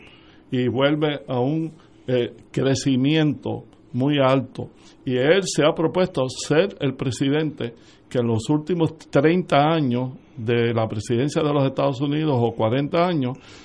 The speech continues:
ha sido el que ha logrado el mayor crecimiento económico de esta nación. Por eso ha dicho esta frase: "Las guerras económicas no son malas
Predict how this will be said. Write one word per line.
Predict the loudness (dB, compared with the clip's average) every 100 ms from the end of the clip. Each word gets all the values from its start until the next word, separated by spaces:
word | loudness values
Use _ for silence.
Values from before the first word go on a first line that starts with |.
| -16 -6
ha | -2
sido | 2 2
el | 0
que | 2
ha | 4
logrado | 4 4 4 4
el | 4
mayor | 2 4 2
crecimiento | 0 0 2 2 -2 -2
económico | -2 0 -2 -2 -2 0
de |
esta | 0 0
nación. | 0 0 -2
Por | -2 0
eso | 0 -2 0
ha | -2
dicho | -2 -6 -2
esta | -2 -2 -6
frase: | -2 -2 -2 -6 -12 -14 -20 -20 -20 -10
"Las | -4 -2 -4 0
guerras | 2 2 0 0
económicas | 0 0 0 0 -2 -4 -2 -4 -6 -20 -20 -20 -20 -20 -18 -4
no | 0 0
son | 0 0 2
malas | 2 2 0 -4 -14